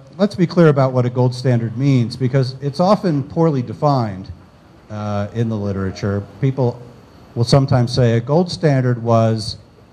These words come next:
a policy under which a central bank had a commitment to buy and sell gold at a fixed price or something like that. Uh, that's not a very good or very generic definition, because it isn't necessary to have a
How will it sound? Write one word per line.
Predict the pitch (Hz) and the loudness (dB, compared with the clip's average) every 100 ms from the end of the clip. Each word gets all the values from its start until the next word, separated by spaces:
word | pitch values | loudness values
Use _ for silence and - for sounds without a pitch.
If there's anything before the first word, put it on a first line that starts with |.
| 113 | -16
a | |
policy | - 156 165 170 143 | -4 0 2 2 2
under | 131 123 | 0 -2
which | 117 117 117 | 0 0 -2
a | |
central | 113 - 147 135 | -2 0 0 -2
bank | 117 120 117 113 | -2 -2 -2 -4
had | 120 | -6
a | 110 | -6
commitment | - 101 123 123 107 98 - - - - | -6 -4 -4 -2 -6 -6 -14 -20 -20 -8
to | 117 | -4
buy | 101 110 | 0 2
and | 120 113 | 2 0
sell | 120 107 | 0 0
gold | 104 101 101 | -2 -2 -4
at | 90 | -8
a | |
fixed | - 98 - | -10 -10 -12
price | - 110 90 78 - | -6 -2 -2 -6 -10
or | |
something | 90 95 90 87 | -10 -10 -8 -10
like | 85 - | -10 -8
that. | 87 78 - - - - - - - - | -10 -10 -16 -20 -20 -20 -20 -20 -18 -8
Uh, | 107 107 110 117 | -4 -4 -6 -6
that's | 113 151 - | -2 -2 0
not | 151 127 | 2 2
a | |
very | 110 117 110 | 4 4 2
good | 110 104 95 - - - - - | 2 0 0 -8 -20 -20 -20 -14
or | 104 | -10
very | 98 107 104 95 - - | -4 -2 -4 -8 -12 -6
generic | 104 110 123 120 107 - - - - - - - - - - | -2 2 2 2 -2 -8 -20 -20 -20 -20 -20 -20 -20 -20 -6
definition, | 123 120 120 147 - 117 | -4 -2 0 -2 -2 -4
because | 113 110 120 113 113 - - - - - - - - - - - - - - - | -6 -6 -4 -4 -6 -14 -20 -20 -20 -20 -20 -20 -20 -20 -20 -20 -20 -20 -14 -8
it | 120 143 | 2 4
isn't | 147 135 | 4 2
necessary | 131 127 117 127 120 | 0 0 2 2 2
to | |
have | 120 180 | 0 -2
a | 151 | -2